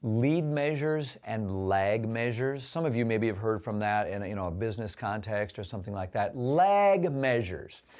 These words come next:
they're the end result of something you wanna see changed.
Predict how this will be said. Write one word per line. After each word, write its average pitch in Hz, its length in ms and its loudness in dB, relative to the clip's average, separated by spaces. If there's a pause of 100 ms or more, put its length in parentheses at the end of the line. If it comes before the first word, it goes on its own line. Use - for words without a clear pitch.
(400)
they're 170 300 6
the 175 260 -2
end 139 320 -2
result 110 580 -2
of - 80 -12
something 127 340 -2
you 127 120 2
wanna 113 180 0
see 101 200 -6
changed. - 640 -10